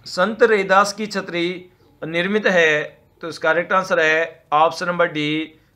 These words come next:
चित्तौड़गढ़ किले में निर्मित है संत रैदास की छतरी। नेक्स्ट है,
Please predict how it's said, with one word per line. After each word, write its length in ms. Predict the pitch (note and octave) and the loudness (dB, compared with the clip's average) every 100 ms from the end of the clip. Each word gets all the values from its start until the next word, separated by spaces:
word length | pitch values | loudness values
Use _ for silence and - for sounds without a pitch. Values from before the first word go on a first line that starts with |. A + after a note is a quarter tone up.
| _ - | _ -14
चित्तौड़गढ़ 460 | D3 F3+ F3 F#3+ G3 | -4 -2 0 -2 -4
किले 260 | F#3 F3+ | -4 -4
में 140 | F3+ F3+ | -4 -6
निर्मित 320 | E3 E3 E3 | -6 -8 -4
है 180 | E3 A3 C4 - _ _ - | 0 0 -2 -16 _ _ -20
संत 380 | - F3 F#3 G#3 | -4 -2 -2 -4
रैदास 460 | F3 D#3 E3+ F3 | -4 2 4 2
की 160 | G#3 A#3+ C4 - _ - | -4 -8 -8 -14 _ -16
छतरी। 800 | - F3+ F3 E3+ D#3 C#3 C3 C3 - _ _ _ _ _ | -8 -8 -6 -6 -4 -6 -6 -10 -18 _ _ _ _ _
नेक्स्ट 440 | D#3+ D#3 E3+ F3 F3 | -14 -8 -8 -6 -6
है, 260 | E3 G3+ | -2 -2